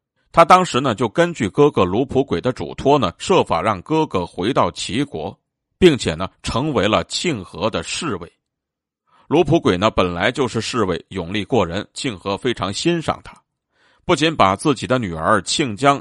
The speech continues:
嫁给了他，在受到庆和的宠信之后呢，他又设法让同时逃到国外去的卫士王和回到齐国，和自己一起去做了庆和的侍卫。从那之后，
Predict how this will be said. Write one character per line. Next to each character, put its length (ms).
嫁 280
给 160
了 140
他， 180
在 220
受 260
到 160
庆 320
和 160
的 120
宠 220
信 200
之 160
后 220
呢， 120
他 160
又 180
设 180
法 220
让 220
同 260
时 160
逃 220
到 160
国 180
外 180
去 160
的 120
卫 200
士 180
王 300
和 300
回 260
到 200
齐 260
国， 260
和 220
自 180
己 220
一 180
起 240
去 180
做 200
了 140
庆 300
和 220
的 140
侍 240
卫。 200
从 180
那 120
之 160
后， 260